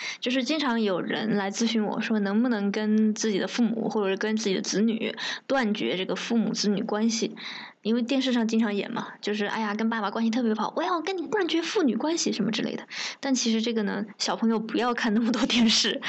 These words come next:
<laughs> 就这个东西在中国的法律框架下是不可能存在的，就没有办法通过书面啊，或者什么登报啊，或者其他任何方式来断绝父母和子女之间的关系。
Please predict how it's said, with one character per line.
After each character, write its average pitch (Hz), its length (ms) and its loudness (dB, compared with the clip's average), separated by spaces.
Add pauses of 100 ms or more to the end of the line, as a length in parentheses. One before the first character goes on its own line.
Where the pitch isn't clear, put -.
<laughs> - 220 -2
就 254 140 0
这 247 160 -2
个 240 80 0
东 226 220 2
西 226 120 2
在 214 160 -2
中 226 220 0
国 208 140 0
的 185 120 0
法 - 220 -4
律 214 220 2
框 226 260 0
架 226 160 0
下 214 160 -2
是 220 100 -2
不 226 140 -2
可 226 160 0
能 196 180 0
存 220 200 0
在 - 180 -4
的， - 160 -8 (320)
就 247 100 0
没 233 140 4
有 311 100 2
办 262 160 -2
法 208 120 -2
通 226 180 2
过 214 220 2
书 226 200 0
面 240 320 2
啊， 190 220 -2
或 214 140 -2
者 190 40 -2
什 208 140 -2
么 180 60 0
登 226 240 2
报 269 180 2
啊， 208 300 2
或 226 80 2
者 202 80 0
其 - 120 -2
他 220 140 0
任 381 160 0
何 - 180 0
方 190 220 0
式 - 260 -2 (100)
来 190 200 0
断 214 240 0
绝 180 300 0 (240)
父 - 160 0
母 202 240 2
和 190 180 0
子 190 200 -2
女 196 180 2
之 170 160 -2
间 170 120 0
的 156 100 0
关 - 220 -2
系。 - 240 -4